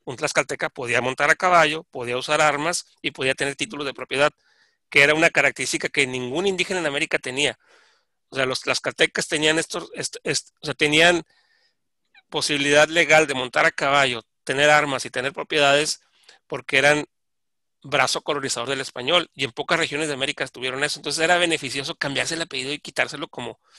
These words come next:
como muchos nos los quitaron después, ¿no? Eso por una parte. Y, y el otro punto es,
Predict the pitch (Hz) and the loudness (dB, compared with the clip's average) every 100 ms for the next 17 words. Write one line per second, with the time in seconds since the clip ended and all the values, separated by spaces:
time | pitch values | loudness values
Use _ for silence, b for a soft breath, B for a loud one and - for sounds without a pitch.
0 | b - 147 139 156 190 180 143 - 139 | b -12 -6 -2 0 0 0 0 -4 0
1 | 139 170 160 _ b b - 135 - 143 | 0 0 -6 _ b b -10 -10 -2 -2
2 | 123 160 175 b b b - 151 143 165 | -2 -6 -12 b b b -6 -6 -4 -2
3 | 175 175 151 151 131 156 147 156 214 214 | 0 0 0 -2 -6 -4 -4 -4 -6 -6
4 | 190 202 180 | -2 -2 -2